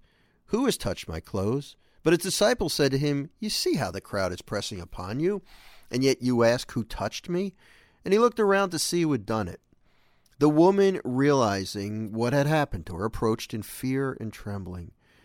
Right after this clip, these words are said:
She fell down before Jesus and said to him, and told him the whole truth. He said to her, "Daughter,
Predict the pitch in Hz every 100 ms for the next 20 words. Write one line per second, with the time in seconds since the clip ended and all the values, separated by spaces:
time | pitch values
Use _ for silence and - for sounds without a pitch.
0 | _ _ 139 - 160 147 147 143 131 120
1 | 139 123 113 123 120 110 104 - 131 120
2 | 120 117 113 113 - - 135 139 135 131
3 | 139 135 - 156 107 - _ _ _ _
4 | _ _ - 139 - 135 113 113 - 131
5 | 92 - _ _ _ _ 107 95 107 120